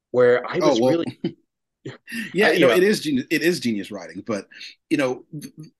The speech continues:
Speaker 2: speaking of the writing, and, and I guess now is as good a time as any, you're talking about, like, what you're talking about was,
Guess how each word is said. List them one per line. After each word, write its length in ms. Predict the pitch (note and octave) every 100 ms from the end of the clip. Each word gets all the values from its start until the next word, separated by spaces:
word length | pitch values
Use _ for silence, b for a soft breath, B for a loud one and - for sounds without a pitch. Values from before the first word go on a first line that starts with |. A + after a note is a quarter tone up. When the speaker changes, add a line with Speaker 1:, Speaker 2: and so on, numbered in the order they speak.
| _ _ _ _ _ _ _ _
Speaker 2:
speaking 340 | - A#3+ D3 B2
of 80 |
the 80 | G2+
writing, 360 | G2 G2 F2 F2
and, 200 | F2+ G2+
and 240 | A#2+ G2 E2+
I 80 | G2+
guess 220 | G2 G#2
now 360 | G2+ F2+ G2+ F#2
is 100 | F2+
as 100 | E2+
good 120 | F#2+
a 40 |
time 200 | F2+ G2+ F2
as 80 | G2
any, 160 | E2
you're 160 | D#2+ G#2
talking 240 | D3 C#3+
about, 160 | A#2 G#2+
like, 200 | G#2 - B B -
what 120 | B2+
you're 100 | F3
talking 200 | G3 F#3
about 200 | E3 D3
was, 280 | C#3+ A#2